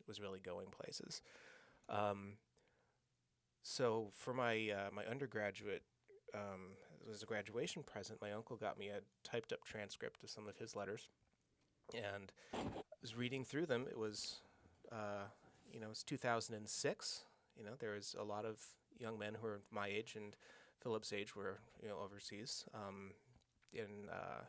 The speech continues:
in Iraq and Afghanistan. And, um, I remember reading these things, and they're addressed to, you know, it's to dear girls, his mom and his sister. And his sister's name is Gretchen, and she's my sister's namesake.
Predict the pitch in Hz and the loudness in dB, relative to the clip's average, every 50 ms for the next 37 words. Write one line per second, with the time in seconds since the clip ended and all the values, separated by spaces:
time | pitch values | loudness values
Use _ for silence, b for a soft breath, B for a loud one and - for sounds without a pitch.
0 | - - 113 107 104 101 104 101 101 - 107 104 95 - - 107 101 104 95 - | -10 -8 -8 -6 -4 -2 -2 -2 -2 -2 -6 -6 -6 -6 -6 -6 -4 -6 -6 -8
1 | - 101 104 - B B B B B B B B B B B - 123 120 117 113 | -8 -10 -10 -10 B B B B B B B B B B B 2 4 6 6 6
2 | 113 107 110 113 113 110 107 107 107 104 104 - - _ _ _ _ _ _ _ | 6 8 8 8 8 6 4 2 0 -4 -6 -10 -16 _ _ _ _ _ _ _
3 | _ _ _ _ _ _ - - 131 135 131 123 113 110 117 117 143 139 123 117 | _ _ _ _ _ _ -4 0 0 0 2 0 2 2 2 2 2 2 2 2
4 | 107 - - - 113 110 101 - 117 110 107 107 107 - 117 110 101 - - - | 2 2 4 4 2 2 2 -2 -2 -2 0 0 0 4 4 4 4 4 2 0
5 | - - 107 104 101 101 98 95 95 98 - - - - _ - - 110 104 101 | 0 -2 0 0 0 -2 -4 -6 -8 -10 -14 -20 -20 -20 _ -10 -8 -6 -6 -6
6 | 95 - - - - 123 104 - 117 107 107 113 107 107 98 95 95 98 - - | -6 -6 -8 -6 -6 -8 -6 -2 0 2 2 2 0 0 -2 -2 -2 -2 -4 -8
7 | 110 - - 110 95 95 95 95 98 - 101 - - - - - - - - - | -8 -8 -6 -4 -4 -4 -4 -6 -8 -10 -8 -6 -6 -6 -6 -6 -6 -6 -6 -8
8 | - b b b b b b b b - 98 95 92 95 92 - - 117 - - | -8 b b b b b b b b -2 -2 0 -2 -2 -2 0 0 0 0 0
9 | - 98 - 113 101 95 98 92 - - 98 92 - - 107 98 95 92 - 101 | -4 -4 -4 -4 -4 -4 -2 -4 -2 0 0 0 0 -4 -6 -6 -8 -8 -10 -10
10 | - - 104 98 95 - - - - - - - 113 - - - - - - - | -4 -2 -2 -2 -2 -4 -6 -6 -8 -6 -6 -6 -6 -6 -4 -4 -4 -4 -2 -2
11 | - - - - - - | -2 -2 -2 -2 -4 -8